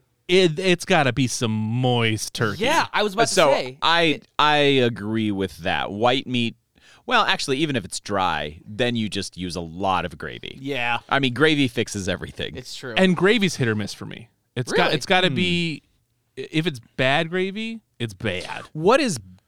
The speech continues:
Speaker 3: good gravy versus bad gravy? Like,
Speaker 1: That's a
Speaker 3: are
Speaker 1: good
Speaker 3: we
Speaker 1: question.
Speaker 3: talking about, like, sa-, is it texture? Is it
Speaker 1: Gravy has really only
Speaker 3: salt
Speaker 1: made its way into my
Speaker 3: content?
Speaker 1: life in the last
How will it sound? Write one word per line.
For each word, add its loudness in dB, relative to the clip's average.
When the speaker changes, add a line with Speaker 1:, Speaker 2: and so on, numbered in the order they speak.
Speaker 3:
good 2
gravy -2
versus -6
bad -2
gravy? -6
Like, -2
Speaker 1:
That's -4
a 4
Speaker 3:
are 4
Speaker 1:
good 4
Speaker 3:
we 2
Speaker 1:
question. 6
Speaker 3:
talking 2
about, 0
like, 0
sa-, 0
is 0
it -2
texture? 0
Is -6
it -6
Speaker 1:
Gravy 2
has 2
really 4
only 6
Speaker 3:
salt 0
Speaker 1:
made 2
its -2
way 2
into 2
my 2
Speaker 3:
content? 2
Speaker 1:
life 0
in -6
the -4
last -6